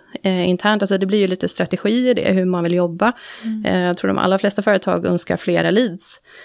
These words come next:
Speaker 1: eh, på ett eller annat sätt. Eh, och det finns olika sätt att lösa det.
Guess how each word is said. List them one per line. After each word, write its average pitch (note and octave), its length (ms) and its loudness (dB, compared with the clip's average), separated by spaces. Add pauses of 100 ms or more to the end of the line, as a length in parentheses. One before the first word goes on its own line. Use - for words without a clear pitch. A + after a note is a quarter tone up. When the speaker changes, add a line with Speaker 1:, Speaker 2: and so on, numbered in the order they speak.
(200)
Speaker 1:
eh, F3 220 2
på E3+ 140 -2
ett - 160 -2
eller A3 120 2
annat F2+ 220 -2
sätt. - 460 -6 (140)
Eh, F#3 300 -2
och - 140 -2
det F#3 60 -4
finns F#3 180 -2
olika F3 200 0
sätt - 340 -6
att F#3 120 2
lösa F3+ 320 0
det. G#3 180 2